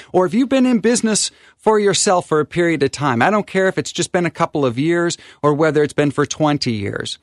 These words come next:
then as business owners, I encourage you, take one day, look at your calendar, rearrange anything that might already be there, and get to this one-day event. It's a,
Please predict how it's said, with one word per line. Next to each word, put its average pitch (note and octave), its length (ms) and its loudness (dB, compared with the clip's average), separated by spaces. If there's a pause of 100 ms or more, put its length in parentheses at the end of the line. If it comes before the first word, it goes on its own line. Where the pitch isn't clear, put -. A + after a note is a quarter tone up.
(420)
then D#3 460 0 (340)
as D#3 300 2
business G#3 580 0
owners, F#3+ 600 0
I E3 120 0
encourage F3 680 0
you, A2 240 -2 (500)
take F#3 300 0
one D#3+ 420 2
day, D#3+ 360 2
look D3 460 0
at G#3 140 -2
your G#3 80 2
calendar, D3 680 0
rearrange F3+ 800 0 (280)
anything G#3+ 480 2
that F3+ 140 2
might E3 340 -2
already F3+ 380 2
be F#3+ 360 0
there, A#2 460 -2 (400)
and D#3+ 440 0
get A3+ 200 -2
to A#3+ 140 -2
this F3+ 240 0
one-day D#3 560 2
event. A#2 560 -2 (340)
It's D#3+ 200 -2
a, C3+ 200 0